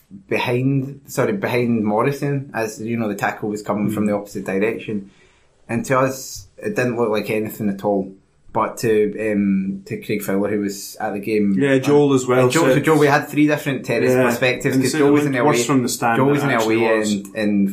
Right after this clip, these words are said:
Speaker 1: uh, Craig was in the, um, the west stand behind it, and I think Craig kind of thought it was a, a really bad one at the time, and it was only when kind of saw it back he realised
Speaker 3: Mm-hmm.
Speaker 1: it wasn't, and he had the most similar angle to what Colm had.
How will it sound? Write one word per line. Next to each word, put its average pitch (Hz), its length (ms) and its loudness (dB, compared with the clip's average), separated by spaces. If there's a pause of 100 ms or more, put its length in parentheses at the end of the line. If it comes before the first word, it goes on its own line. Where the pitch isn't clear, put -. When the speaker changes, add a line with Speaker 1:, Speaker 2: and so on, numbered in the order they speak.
(160)
Speaker 1:
uh, 98 280 -4
Craig 104 220 -2
was 107 160 -4
in 101 160 0
the, 95 500 -2
um, 92 280 -6
the 95 60 -4
west 107 200 -2
stand 101 240 -2
behind 120 380 -2
it, - 260 -4 (160)
and 107 100 -6
I 117 40 0
think 107 180 -4
Craig 127 400 -2
kind 120 180 -2
of 104 120 -6
thought 95 200 -2
it 92 60 -6
was 95 160 -6
a, 98 100 -2
a 98 160 -4
really 98 180 -2
bad 113 280 -2
one 98 400 -2 (320)
at 98 140 -2
the 104 80 -8
time, 110 520 -2
and 107 120 -6
it 101 40 -4
was 104 100 -4
only 113 180 -2
when 98 340 0
kind 101 160 -4
of 95 80 -2
saw 101 140 -4
it 95 100 -6
back 110 240 0
he - 80 -6
realised 135 240 2
Speaker 3:
Mm-hmm. 107 120 0
Speaker 1:
it 107 40 -6
wasn't, 120 260 -2
and 101 120 -4
he 135 160 2
had 127 240 0
the 113 60 -8
most - 440 -10 (400)
similar 113 400 -2
angle 107 240 -2
to 107 140 -6
what 101 160 -2
Colm 123 360 -2
had. 95 300 -2